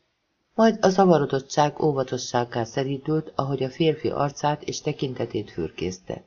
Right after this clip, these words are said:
Aztán, mintha elfogadta volna, amit látott, úgy tűnt, egyszerűen megkönnyebbül. És hihetetlen módon Ethan is.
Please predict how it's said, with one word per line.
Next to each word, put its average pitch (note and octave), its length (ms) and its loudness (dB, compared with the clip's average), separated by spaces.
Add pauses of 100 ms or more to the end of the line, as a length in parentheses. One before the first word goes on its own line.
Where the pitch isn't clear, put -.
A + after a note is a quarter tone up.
(920)
Aztán, A3 440 2
mintha F#3 300 4
elfogadta D#3 640 2
volna, C#3+ 280 -2
amit C3 240 -6
látott, D3+ 460 0
úgy C#3 180 -4
tűnt, D#3 400 -6 (280)
egyszerűen E3+ 760 0
megkönnyebbül. G#2+ 880 -4 (920)
És - 220 -2
hihetetlen E3 640 4
módon D3+ 460 2
Ethan A#2+ 400 -4
is. - 280 -14